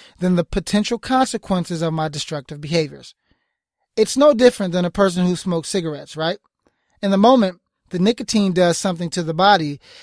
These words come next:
that produces much more pleasure than the thought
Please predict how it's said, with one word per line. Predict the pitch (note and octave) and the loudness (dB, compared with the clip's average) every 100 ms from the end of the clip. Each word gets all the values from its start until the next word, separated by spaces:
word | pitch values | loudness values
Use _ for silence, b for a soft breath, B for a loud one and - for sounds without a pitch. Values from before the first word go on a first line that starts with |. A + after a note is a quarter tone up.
| B | B
that | F#3 F3 | -2 0
produces | E3 F#3+ F3 E3 D#3+ | -2 -2 -2 -4 2
much | G3 B3 A3 | 2 2 0
more | G#3 F#3+ | 0 -2
pleasure | - B3 G#3 D3+ D3+ - b b b - | -2 0 0 -4 -10 -14 b b b -2
than | F#3+ | 0
the | F3+ | 2
thought | C#3+ F#3+ F#3+ | 2 4 4